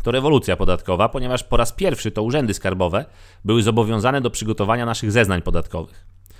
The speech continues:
Twój e pit to usługa wspierająca podatnika w wypełnianiu obowiązków podatkowych przez wykorzystanie danych,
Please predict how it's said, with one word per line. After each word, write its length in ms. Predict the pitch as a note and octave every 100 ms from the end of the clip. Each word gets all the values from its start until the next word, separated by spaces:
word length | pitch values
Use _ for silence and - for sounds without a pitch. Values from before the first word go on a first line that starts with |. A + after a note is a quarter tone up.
| - - - -
Twój 260 | - G3 -
e 120 | C3
pit 240 | - C3
to 320 | - B2 - -
usługa 480 | A2+ - C3 A#2 C3
wspierająca 540 | - A2+ G#2+ C3 C#3+
podatnika 560 | - - - A#2+ C3+ G#2+
w 40 |
wypełnianiu 500 | G#2 A#2+ G#2 A2 A#2+
obowiązków 500 | G#2+ G2 G#2+ A2 G#2+
podatkowych 680 | - G#2 - G2 F2+ A2+ - -
przez 320 | B2+ A#2+ -
wykorzystanie 720 | F#2+ A2+ A#2 A2 - D3+ C#3+
danych, 440 | A2+ F#2 G2+ A#2+